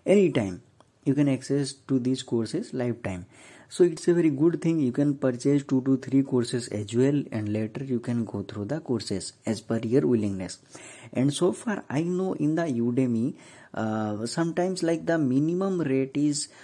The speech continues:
uh, four hundred seventy-five or something, like, minimum course fee is.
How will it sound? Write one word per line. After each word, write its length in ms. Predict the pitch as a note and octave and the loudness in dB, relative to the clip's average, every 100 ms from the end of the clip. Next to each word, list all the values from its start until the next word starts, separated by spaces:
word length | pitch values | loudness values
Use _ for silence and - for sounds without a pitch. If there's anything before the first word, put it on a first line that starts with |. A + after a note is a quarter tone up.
| - - | -20 -8
uh, 200 | - A#2 | -6 -6
four 300 | - D#3+ F3 | -4 -2 -2
hundred 520 | E3+ D#3+ E3 E3+ - | -4 -2 -2 -2 -8
seventy-five 880 | - C3 C#3 C#3 D3+ D3 B2+ C3+ C3+ | -4 0 0 2 -2 -2 -2 -2 -2
or 120 | A#2+ | -2
something, 440 | A#2 G#2 G2 F2+ - - _ | -2 -4 -4 -10 -14 -20 _
like, 220 | A#2 C3+ C3+ | 0 0 2
minimum 480 | C3 C3+ C#3+ C#3 | 2 2 2 0
course 260 | C3+ A2 F#2+ | 0 -4 -6
fee 260 | - F#2+ F2 | -10 -10 -8
is. 220 | G#2 - | -10 -10